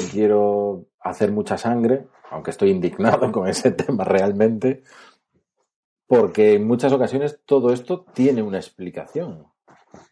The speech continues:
Y estoy seguro de que yo no soy más listo que ninguno de los diseñadores del Nokia Lumia siete tres cinco.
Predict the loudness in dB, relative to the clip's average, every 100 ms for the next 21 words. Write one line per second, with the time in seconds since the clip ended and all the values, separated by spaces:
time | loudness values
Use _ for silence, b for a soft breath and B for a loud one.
0 | b b b -10 -8 -2 2 4 4 4
1 | 4 2 0 2 0 0 _ -6 -6 -2
2 | 0 0 0 -2 -2 -2 -2 0 0 0
3 | 0 0 0 -4 _ _ _ _ -4 -4
4 | -2 -6 -2 -2 0 2 2 2 0 -4
5 | -4 -4 -2 0 0 -2 -4 -4 -8 -8
6 | -10 -12 -18 -14 -16